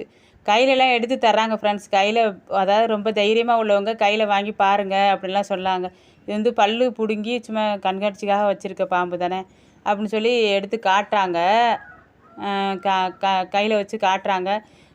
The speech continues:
முடிஞ்சவங்க கையில வச்சு போஸ் கொடுத்து அதெல்லாம் ஃபோட்டோலாம் எடுக்குறாங்க ஃப்ரெண்ட்ஸ். நாங்க கையில எல்லாம் வாங்கல ஃப்ரெண்ட்ஸ். ஆனா கடிக்கும் தானே அந்த பாம்பு வந்து. ஆனா பல்லு புடுங்கிட்டாங்க, கடிக்கும் தானா.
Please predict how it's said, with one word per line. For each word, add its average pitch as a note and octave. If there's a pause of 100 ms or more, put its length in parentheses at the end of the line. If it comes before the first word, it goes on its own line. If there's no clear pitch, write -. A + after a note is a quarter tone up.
(120)
முடிஞ்சவங்க A3+ (160)
கையில A#3
வச்சு A#3
போஸ் A#3
கொடுத்து A3
அதெல்லாம் A3
ஃபோட்டோலாம் A3
எடுக்குறாங்க G#3+
ஃப்ரெண்ட்ஸ். G#3
நாங்க A3
கையில G#3+
எல்லாம் G#3+
வாங்கல G3+
ஃப்ரெண்ட்ஸ். G3 (500)
ஆனா A#3
கடிக்கும் A#3
தானே A3
அந்த G#3
பாம்பு F#3+
வந்து. F3+ (460)
ஆனா G#3
பல்லு G#3+
புடுங்கிட்டாங்க, G#3
கடிக்கும் G#3+
தானா. F3+